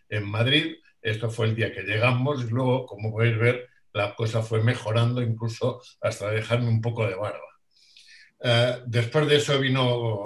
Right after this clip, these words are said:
Canadá. Eh, aquí en España no se hacían coronarios. Eh, habi-, habían hecho muy poquitos, eh,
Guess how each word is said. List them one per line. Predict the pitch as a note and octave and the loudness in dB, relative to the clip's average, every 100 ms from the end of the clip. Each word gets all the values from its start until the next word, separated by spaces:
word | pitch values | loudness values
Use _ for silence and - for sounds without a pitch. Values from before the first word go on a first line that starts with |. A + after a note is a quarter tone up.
| - | -4
Canadá. | A#2+ A2+ A2+ E3 - - | 0 2 4 2 -2 -6
Eh, | B2 A2+ A2+ A2+ | 0 0 2 -2
aquí | - - | -4 -2
en | B2 | -2
España | A2+ C3 B2 | 0 0 0
no | A2+ | 0
se | A2 | -2
hacían | A2 A#2+ G#2+ | -4 -2 -2
coronarios. | A2 A#2 C3+ D#3 D#3+ D#3+ E3 - _ - - - | -2 -2 -2 -2 0 0 -2 -10 _ -20 -20 -4
Eh, | G#2+ A2 A2 - | 0 0 -2 -8
habi-, | F#2 A#2 - | -6 -6 -4
habían | G#2+ A2+ A#2 | -2 2 2
hecho | B2 A#2+ A2+ - - | 2 0 -2 -4 -4
muy | B2+ D3+ D#3+ | 2 4 4
poquitos, | B2 - C3 C#3 C#3 A#2+ B2+ | -2 -2 -2 0 0 0 -6
eh, | A2 G#2 | -4 -4